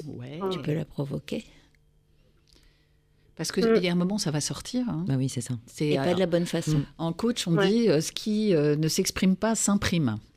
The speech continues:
Speaker 1: Donc, euh, si ça s'imprime, à un moment, ça peut sortir un peu n'importe comment.
Speaker 4: Oui.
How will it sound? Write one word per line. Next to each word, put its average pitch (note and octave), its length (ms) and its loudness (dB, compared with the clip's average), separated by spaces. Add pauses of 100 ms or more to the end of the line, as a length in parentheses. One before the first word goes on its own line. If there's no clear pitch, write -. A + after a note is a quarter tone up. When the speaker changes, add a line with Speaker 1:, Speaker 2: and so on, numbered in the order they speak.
(520)
Speaker 1:
Donc, D3+ 280 -4
euh, C#3 420 0
si D3+ 160 -4
ça E3 140 0
s'imprime, A3 420 0
à F#3 40 4
un D3+ 40 2
moment, D#3 240 0
ça E3+ 140 -2
peut F#3 140 -2
sortir F3 440 -2
un - 80 0
peu A3+ 140 0
n'importe F3+ 320 -2
comment. D3+ 360 -4
Speaker 4:
Oui. C#3 80 -14